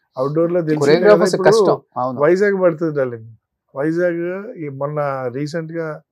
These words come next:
Speaker 1: వర్షాకాలమే వెళ్ళాను. ఎక్స్ట్రీమ్ ఎండ. అక్కడ లోకల్ జనాలే, లోకల్ మనకు వచ్చే,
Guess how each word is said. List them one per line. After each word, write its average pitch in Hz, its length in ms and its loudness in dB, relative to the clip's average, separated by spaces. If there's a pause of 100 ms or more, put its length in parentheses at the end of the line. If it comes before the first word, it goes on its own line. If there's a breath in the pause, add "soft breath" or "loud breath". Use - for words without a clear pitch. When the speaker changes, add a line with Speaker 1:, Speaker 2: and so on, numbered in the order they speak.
(120)
Speaker 1:
వర్షాకాలమే 170 600 -4
వెళ్ళాను. 127 480 -8 (140)
ఎక్స్ట్రీమ్ 196 760 -6
ఎండ. 185 520 -2 (320)
అక్కడ 175 300 2
లోకల్ 170 500 4
జనాలే, 185 560 -2
లోకల్ 165 380 -2
మనకు 165 320 -6
వచ్చే, 151 260 -6